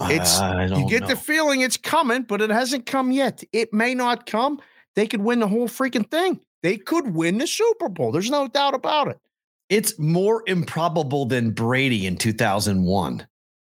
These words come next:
Speaker 1: Of the four choices,
Speaker 2: Mm-hmm.
Speaker 1: who has the longest odds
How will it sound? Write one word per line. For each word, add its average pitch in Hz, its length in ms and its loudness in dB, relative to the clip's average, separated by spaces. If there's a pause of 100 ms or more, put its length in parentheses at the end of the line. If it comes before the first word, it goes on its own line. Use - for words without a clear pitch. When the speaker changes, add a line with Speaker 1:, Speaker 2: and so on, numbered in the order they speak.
(400)
Speaker 1:
Of 151 240 -2
the 139 80 0
four 196 340 -2
choices, 135 720 -2 (220)
Speaker 2:
Mm-hmm. 104 240 2 (1400)
Speaker 1:
who 208 200 -2
has 196 180 0
the 147 80 0
longest 135 840 0
odds 101 480 -2